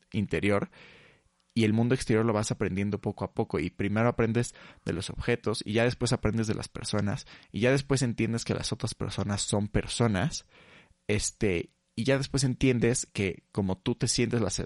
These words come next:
personas se pueden sentir. Pero yo lo que he visto con niños chiquitos y lo que experimenté como niño chiquito con otros niños chiquitos, es que,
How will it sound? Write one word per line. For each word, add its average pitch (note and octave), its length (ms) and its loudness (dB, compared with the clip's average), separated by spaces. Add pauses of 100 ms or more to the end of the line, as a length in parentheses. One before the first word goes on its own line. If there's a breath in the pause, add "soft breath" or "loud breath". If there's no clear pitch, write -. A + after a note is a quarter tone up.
personas A2+ 340 -2
se - 100 -6
pueden G2+ 340 -2
sentir. - 440 -2 (340 loud breath)
Pero A#2 120 4
yo D#3+ 140 4
lo B3 60 2
que C#3 100 0
he - 20 -2
visto C3 280 0
con F#2 200 0
niños A2+ 240 0
chiquitos - 420 -4
y - 60 -6
lo F2+ 120 -2
que - 60 -10
experimenté E2 600 -4
como - 180 -8
niño E2+ 200 -4
chiquito - 340 -4
con - 180 -8
otros - 300 -6
niños D2+ 180 -6
chiquitos, - 440 -4 (600 loud breath)
es A#2 200 2
que, - 360 0